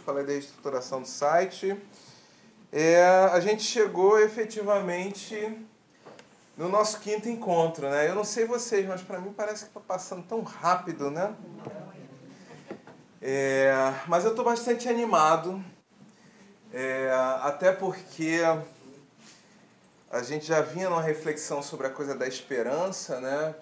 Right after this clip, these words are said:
Que é o, é um material que eu tô querendo publicar de maneira artesanal esse ano, é, pra gente discutir mais coletivamente, de uma forma mais poética, inclusive,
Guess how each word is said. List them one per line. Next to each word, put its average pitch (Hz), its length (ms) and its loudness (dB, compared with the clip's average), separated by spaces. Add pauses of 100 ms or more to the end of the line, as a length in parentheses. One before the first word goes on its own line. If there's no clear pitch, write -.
Que 127 160 -10
é 123 120 -2
o, 113 480 -6 (1160)
é 113 100 0
um 120 500 -4 (240)
material 123 680 0
que 147 60 -8
eu - 40 -12
tô 131 100 -8
querendo 120 640 -6 (160)
publicar 127 460 2
de 135 140 0
maneira 123 420 0
artesanal 123 880 -2
esse 120 300 -6
ano, 123 360 -4 (1040)
é, 117 640 2 (600)
pra 160 220 2
gente 226 340 -6
discutir 196 540 -8
mais 165 260 -4
coletivamente, 147 1080 -6
de 127 80 -8
uma 127 100 -4
forma 131 300 -6
mais 156 260 -2
poética, 123 680 -4
inclusive, 117 720 -12